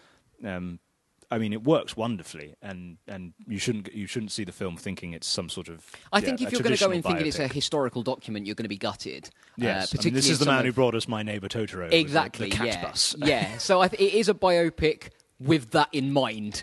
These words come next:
Speaker 2: that this is from the
Speaker 1: Yeah.
Speaker 2: mind of,
Speaker 1: And
Speaker 2: of
Speaker 1: again,
Speaker 2: the person who's
Speaker 1: uh, I
Speaker 2: created
Speaker 1: reiterate
Speaker 2: it.
Speaker 1: what I said just a, a few moments ago about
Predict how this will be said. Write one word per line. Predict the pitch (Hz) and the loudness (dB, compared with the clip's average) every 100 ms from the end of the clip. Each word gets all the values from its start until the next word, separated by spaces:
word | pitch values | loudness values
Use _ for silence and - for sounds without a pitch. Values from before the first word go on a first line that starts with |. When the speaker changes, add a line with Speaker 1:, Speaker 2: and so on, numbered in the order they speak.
| - | 0
Speaker 2:
that | 139 | 2
this | 147 143 | 2 0
is | 139 | 0
from | - 139 | 0 0
the | 135 | 2
Speaker 1:
Yeah. | |
Speaker 2:
mind | 127 117 113 | 2 0 -2
of, | 113 107 | -2 0
Speaker 1:
And | 143 | 2
Speaker 2:
of | |
Speaker 1:
again, | 151 151 147 | 4 4 2
Speaker 2:
the | - | -2
person | 117 95 | -2 -2
who's | 107 | -2
Speaker 1:
uh, | 120 | 0
I | |
Speaker 2:
created | 123 | 2
Speaker 1:
reiterate | 127 - 117 | 2 0 0
Speaker 2:
it. | |
Speaker 1:
what | 110 | -2
I | |
said | - 117 101 | -2 -4 -2
just | 110 - | -6 -4
a, | 101 92 87 85 85 | -4 -4 -6 -8 -10
a | |
few | - 104 | -6 -6
moments | 101 95 | -4 -6
ago | 98 107 | -2 -2
about | 98 101 95 | 0 -2 -2